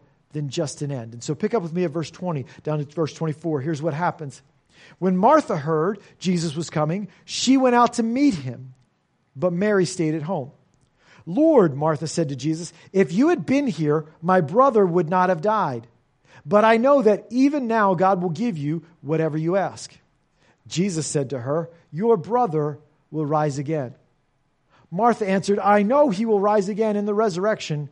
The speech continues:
at the last day." All right, first experience in death, sorrow, grief, pain. Second is this. Did you hear some frustration in Martha with Jesus?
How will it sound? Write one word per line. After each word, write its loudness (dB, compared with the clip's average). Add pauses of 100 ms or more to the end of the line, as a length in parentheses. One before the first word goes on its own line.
(400)
at -6
the -6
last -4
day." -8 (1200)
All -4
right, -6 (420)
first 0
experience -2 (960)
in -4
death, 0 (140)
sorrow, -4 (240)
grief, -4
pain. -8 (360)
Second -2 (420)
is -6
this. -8 (800)
Did -4
you 0
hear -2
some -4
frustration -6
in -8
Martha -6 (340)
with -10
Jesus? -12